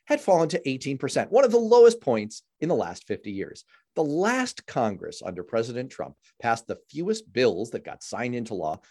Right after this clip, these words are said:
of any Congress going back to nineteen seventy-three. And in fact, that record-breaking level of futility has become almost commonplace in the last decade, since the last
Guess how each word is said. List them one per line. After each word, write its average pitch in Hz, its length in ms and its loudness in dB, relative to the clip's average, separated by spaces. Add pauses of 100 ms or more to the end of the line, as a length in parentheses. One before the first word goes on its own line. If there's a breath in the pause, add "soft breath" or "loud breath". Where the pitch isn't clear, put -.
(120 soft breath)
of 110 140 -12 (200)
any 208 360 4
Congress 175 500 -4
going 92 180 -4
back 90 180 -6
to 117 80 -6
nineteen 95 340 -4
seventy-three. 90 520 -8
And 85 100 -6
in 80 100 -4
fact, - 380 2 (300 loud breath)
that - 220 4 (160)
record-breaking 208 800 4
level 135 240 6
of 113 120 4
futility 92 540 0 (160 soft breath)
has 151 140 -6
become 175 420 -2 (180)
almost 214 500 2
commonplace 101 720 -2
in 87 60 -14
the 85 80 -2
last 90 260 0
decade, - 380 -4 (280 loud breath)
since 120 240 0
the 110 80 2
last 113 320 4